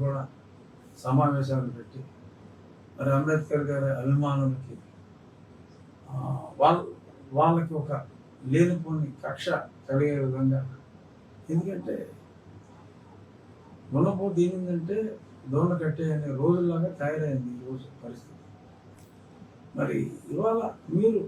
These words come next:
బాధ్యతాయుతమైన మీడియా రంగంలో ఉన్నప్పుడు మీరు క్లియర్గా చెప్పాలి, జగన్మోహన్ రెడ్డి గారి పేరు మీద ఇలా చేస్తున్నారు,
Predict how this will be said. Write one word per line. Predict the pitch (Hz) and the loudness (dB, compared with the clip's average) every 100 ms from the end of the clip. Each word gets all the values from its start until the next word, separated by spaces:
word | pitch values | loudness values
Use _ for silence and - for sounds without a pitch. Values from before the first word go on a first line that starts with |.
| - - | -10 -4
బాధ్యతాయుతమైన | - 190 214 208 190 185 190 180 175 | -2 0 0 0 -2 -4 -8 -10 -2
మీడియా | 147 175 185 170 | 2 2 2 2
రంగంలో | 165 165 160 156 | 2 2 0 -2
ఉన్నప్పుడు | 139 151 135 170 214 - - - - - - - - - | -4 -4 -8 -10 -12 -16 -20 -20 -20 -20 -20 -20 -16 -2
మీరు | 147 135 | 0 0
క్లియర్గా | 160 202 226 214 233 - | 2 6 8 6 -4 -6
చెప్పాలి, | 170 160 170 160 - - - - - - - - - - - - - | -8 -4 -4 -4 -8 -20 -20 -20 -20 -20 -20 -20 -20 -20 -20 -20 -16
జగన్మోహన్ | 139 165 190 185 175 | 0 0 2 2 2
రెడ్డి | 160 151 | 0 -2
గారి | 160 151 147 | -2 -2 0
పేరు | 156 160 | 0 2
మీద | 160 143 | 0 -2
ఇలా | 139 131 | -2 -4
చేస్తున్నారు, | 131 131 135 135 131 135 | -4 -6 0 2 2 -2